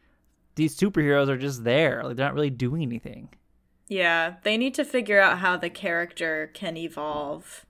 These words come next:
Speaker 2: Like,
Speaker 1: Exactly.
Speaker 2: because the, they, they can't, they just can't, they shouldn't have even relied on it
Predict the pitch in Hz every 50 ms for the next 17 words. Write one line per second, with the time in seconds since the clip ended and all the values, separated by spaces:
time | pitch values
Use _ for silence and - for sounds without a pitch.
0 | _ _ _ - 160 151 151 147 - - 156 151 180 190 185 180 202 185 - -
1 | 208 185 - - - _ _ - 214 214 202 208 - 214 220 - - - 294 254
2 | - 226 262 277 240 277 269 - - - 233 208 196 214 226 220 - 311 269 277
3 | 277 240 214 208 214 202 190 196 196 185 180 175 170 165 170 170 165 160 160 160
4 | 160 160 139 -